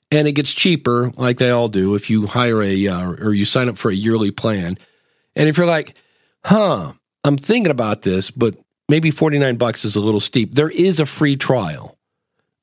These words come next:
And you might be able to see, "Wow, this saves me a lot of time in content creation.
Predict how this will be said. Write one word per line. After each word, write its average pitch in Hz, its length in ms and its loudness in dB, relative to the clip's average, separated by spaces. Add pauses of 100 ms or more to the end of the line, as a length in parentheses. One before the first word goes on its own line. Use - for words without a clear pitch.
(120)
And 131 360 2
you 165 180 4
might 175 320 0
be 170 100 2
able 156 160 0
to 131 80 0
see, 120 480 2 (300)
"Wow, 135 280 2
this 147 160 0
saves 143 300 0
me 131 100 2
a 117 80 2
lot 123 220 0
of 127 80 -4
time 117 540 0
in 104 280 0
content 143 520 0
creation. 123 720 0